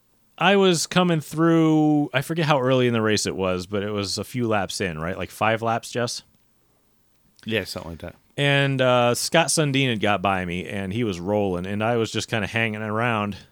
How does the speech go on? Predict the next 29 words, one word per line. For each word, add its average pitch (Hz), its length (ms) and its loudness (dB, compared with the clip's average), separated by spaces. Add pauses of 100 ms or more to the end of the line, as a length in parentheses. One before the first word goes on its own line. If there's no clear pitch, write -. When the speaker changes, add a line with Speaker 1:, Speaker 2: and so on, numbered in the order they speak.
(140)
Speaker 1:
you 107 80 -8
know, 101 100 -4
just 101 220 -8
waiting 107 220 0
for 107 100 -6
the 98 80 -4
tires 107 380 0
to 98 100 -6
heat 101 160 -4
up 101 160 -4
in 95 80 -8
the 92 80 -6
rear 104 300 -2
to 92 100 -6
try 95 220 -6
to 87 160 -6 (300)
get 113 140 -6
the 101 80 -8
thing 104 180 -8
to 92 60 -6
neutralize. 101 640 -2
And 90 140 -8 (880)
all 339 80 -6
of 330 60 -6
a 151 60 0
sudden, 220 360 -2
he 143 120 -2
just, - 300 -4
like, 104 200 -2